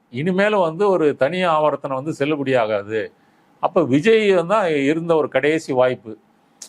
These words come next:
ஒரு சினிமா பிரபலம் அதை வச்சு ஏதாவது கொஞ்சம் வா-, வாக்கு இதை வந்து அதிகம் வாங்கிடலாம் அப்படின்னு நினைச்சிருந்தாரு. ஆனால் இப்ப தம்பி வந்து தனி வழி, என் வழி, தனி வழின்னு சொல்லிட்டு போயிட்டாருன்றதுனால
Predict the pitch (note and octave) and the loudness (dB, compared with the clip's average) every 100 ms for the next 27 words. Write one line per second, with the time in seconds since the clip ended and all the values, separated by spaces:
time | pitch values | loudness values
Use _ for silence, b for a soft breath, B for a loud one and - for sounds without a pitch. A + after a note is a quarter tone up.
0 | - C#3+ D#3+ D#3 D3 - E3 E3+ D3+ D3 | -2 2 4 4 2 0 0 0 2 0
1 | C3+ D3 D3+ C#3 C3+ D3 C#3+ C#3+ D3 C#3+ | 2 0 2 2 0 0 2 2 0 -2
2 | C3 B2 B2 A#2 C#3 C#3+ C#3+ C3+ B2+ B2+ | -4 0 2 2 2 0 -4 -2 0 0
3 | C3 B2+ C3 C#3 B2+ C3 B2 B2 A#2 A2 | 2 0 0 0 0 0 -2 -2 -2 -4
4 | B2+ A#2 A#2 B2+ A2 G#2 G2 G2 - b | -12 -8 -8 -6 -8 -2 -2 -4 -14 b
5 | b b b C#3 F3 F3+ D3+ D3 C#3 E3 | b b b 0 0 0 -2 -2 -2 -2
6 | F3 E3 D#3 D#3+ C#3 D#3 D#3+ D3 D3 C3+ | 2 2 2 0 0 0 0 2 0 -2
7 | C3+ D3 D3 C3 D3+ C#3 C#3+ A#2+ C3 B2+ | -2 -2 0 0 0 0 -2 -2 -4 -4
8 | A#2 C3 B2 A#2+ A2 A2 G#2+ G2+ | -2 0 2 0 -4 -10 -6 0